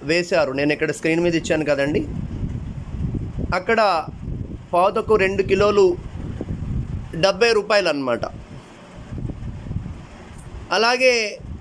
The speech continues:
బార్లీ పావు తక్కువ రెండు కిలోలు మూడు వందల రూపాయలు ఉంటాయి. అలాగే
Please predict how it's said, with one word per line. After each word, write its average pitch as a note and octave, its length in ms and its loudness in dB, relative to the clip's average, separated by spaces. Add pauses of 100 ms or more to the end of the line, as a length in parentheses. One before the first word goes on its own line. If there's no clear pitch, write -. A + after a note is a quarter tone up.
(640)
బార్లీ G3 600 2 (1500)
పావు F#3 160 6
తక్కువ A3 380 4
రెండు G3 280 2
కిలోలు G#3+ 680 4 (240)
మూడు G3+ 300 6
వందల G3+ 320 4
రూపాయలు F3 440 2
ఉంటాయి. C3 280 4 (3000)
అలాగే A#3 680 4